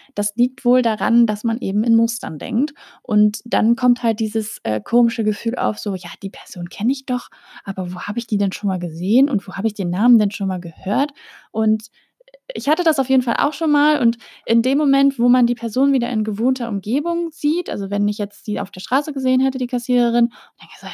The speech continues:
die habe ich doch schon mal gesehen, aber woher kennst du die denn?" "Ja, kenne ich die ja von früher aus der Schule." Und man fängt dann an, die ganze Zeit darüber nachzudenken.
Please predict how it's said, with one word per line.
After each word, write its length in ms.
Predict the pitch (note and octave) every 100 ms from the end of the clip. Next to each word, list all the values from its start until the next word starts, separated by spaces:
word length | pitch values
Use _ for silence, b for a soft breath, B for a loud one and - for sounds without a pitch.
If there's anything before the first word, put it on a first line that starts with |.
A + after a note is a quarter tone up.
| F3+
die 80 | E3+
habe 80 |
ich 60 | -
doch 100 | F3
schon 160 | - F3
mal 60 |
gesehen, 240 | D#3+ - F#3+
aber 140 | E3
woher 160 | E3 D#3
kennst 380 | - G3 -
du 60 | C4+
die 140 | B3+
denn?" 180 | A#3+ A3+
"Ja, 160 | F#3+ E3+
kenne 180 | - F3
ich 40 |
die 100 | -
ja 60 | -
von 200 | - D#3+
früher 440 | - - C4 G#3+
aus 100 | F3
der 60 | -
Schule." 380 | - C4+ D4 A#3
Und 140 | G3 B B B
man 100 | A3
fängt 220 | B3 B3+
dann 120 | A3+ G#3+
an, 160 | A#3+
die 80 | B3
ganze 240 | G#3+ A#3
Zeit 100 | A3+
darüber 280 | G#3 F#3+ F#3
nachzudenken. 600 | G3+ A#3+ - C#4+ D4 D#4+